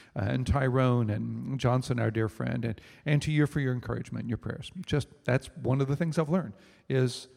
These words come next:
self-dependence, uh, or the folly of self-dependence. But something I've learned along the way, however, is that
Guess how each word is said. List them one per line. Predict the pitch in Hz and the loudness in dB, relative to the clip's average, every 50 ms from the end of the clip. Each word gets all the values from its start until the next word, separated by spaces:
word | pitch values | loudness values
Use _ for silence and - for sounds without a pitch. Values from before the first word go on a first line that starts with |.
| - | -18
self-dependence, | - - - 139 135 123 117 - - - _ _ _ _ - - - 196 196 151 104 - - - - - _ _ _ - - - - - | -10 -2 0 2 2 2 0 -4 -12 -20 _ _ _ _ -2 0 2 2 2 0 -2 -6 -8 -12 -14 -14 _ _ _ -20 -20 -14 -6 -2
uh, | 123 120 120 | -2 0 2
or | 127 131 135 | 2 2 2
the | 123 123 | 2 0
folly | - - 151 170 180 165 139 117 | 2 4 6 6 6 4 4 2
of | 107 - | 0 -2
self-dependence. | - 123 110 - - 120 - 117 - 120 - - - - - - - - | -4 -4 -4 -4 -2 0 0 0 0 -2 -6 -8 -12 -20 -20 -12 -4 -2
But | 151 - | 0 2
something | - 214 208 240 202 175 | 4 2 4 2 2 2
I've | 156 160 | 2 4
learned | 180 208 226 208 | 4 4 4 6
along | 180 190 196 185 165 | 4 4 4 4 4
the | 147 | 2
way, | 131 123 147 190 220 147 110 113 139 202 214 180 - - _ _ - - | 4 4 4 2 2 2 0 -2 -2 -4 -4 -6 -10 -16 _ _ -6 -4
however, | 113 104 101 101 101 123 160 180 | -2 -2 -2 0 0 0 0 0
is | 190 - 107 90 101 135 202 - - - _ _ _ _ _ _ _ _ _ _ _ _ _ _ _ _ - - - | 0 -2 -4 -2 0 -2 -2 -2 -6 -12 _ _ _ _ _ _ _ _ _ _ _ _ _ _ _ _ -14 -8 -6
that | - 120 135 131 123 120 | -2 0 2 2 2 2